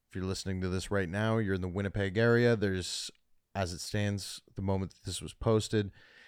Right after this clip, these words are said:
ten tickets left. Ten tickets left to my Winnipeg show at the Fort Garry Hotel in the basement in the Yuck Yucks.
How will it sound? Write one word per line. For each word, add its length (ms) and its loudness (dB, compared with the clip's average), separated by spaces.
ten 240 12
tickets 380 6
left. 480 2
Ten 200 0
tickets 340 -4
left 220 -6
to 80 -10
my 200 -4
Winnipeg 400 12
show 260 12
at 80 10
the 60 -2
Fort 280 4
Garry 280 10
Hotel 580 10
in 80 6
the 60 0
basement 640 2
in 140 2
the 160 6
Yuck 220 4
Yucks. 640 0